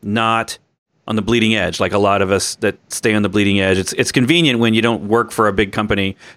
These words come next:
to stay on the bleeding edge, but, uh, a lot of people, they're just now learning containers, so they're also now, just now implementing some DevOps practices into their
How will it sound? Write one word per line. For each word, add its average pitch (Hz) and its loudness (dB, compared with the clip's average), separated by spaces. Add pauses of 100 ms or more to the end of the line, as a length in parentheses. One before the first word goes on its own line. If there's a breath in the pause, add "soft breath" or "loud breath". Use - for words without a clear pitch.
to 107 0
stay 113 0
on 110 2
the 104 2
bleeding 101 2
edge, 95 -2
but, - 0 (340 soft breath)
uh, 101 0 (120)
a 113 0
lot 117 4
of 131 -4
people, 110 2
they're 113 4
just 117 0
now 113 0
learning 113 2
containers, 110 0
so - 2
they're 110 4
also 123 2
now, 107 -2
just 113 0
now 110 2
implementing 110 2
some 104 0
DevOps 110 0
practices 101 -2 (380)
into 113 -2
their 98 0